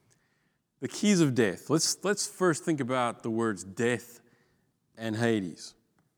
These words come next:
The word death here means, can be translated the grave. The word death here means the place of the death, of the dead.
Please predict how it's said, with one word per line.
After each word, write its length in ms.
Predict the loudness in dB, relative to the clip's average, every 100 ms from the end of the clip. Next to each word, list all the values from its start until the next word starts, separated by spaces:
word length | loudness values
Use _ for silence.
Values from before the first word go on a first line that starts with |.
| _ -4
The 60 |
word 280 | -2 -4 0
death 400 | 4 4 2 -6
here 380 | -4 0 -2 -4 _ _ _ _ _ _ _ _ _ -10
means, 520 | -4 0 0 -2 -6 -12
can 240 | -6 -2 -2
be 80 | -2
translated 600 | 0 0 0 -2 0 -2
the 60 |
grave. 640 | 2 4 4 0 -8 -20 _ _ _ _ _ _ _ _ _ _ _
The 140 | 0
word 240 | 2 2 2
death 320 | 0 0 0
here 120 | 0
means 400 | 2 2 -2 -6 -14 _
the 140 | -4 -4
place 440 | -2 0 0 0
of 120 | -6
the 60 | -2
death, 440 | -2 -4 -10 -20 _ _ -12
of 160 | -6
the 60 | -2
dead. 300 | -2 -2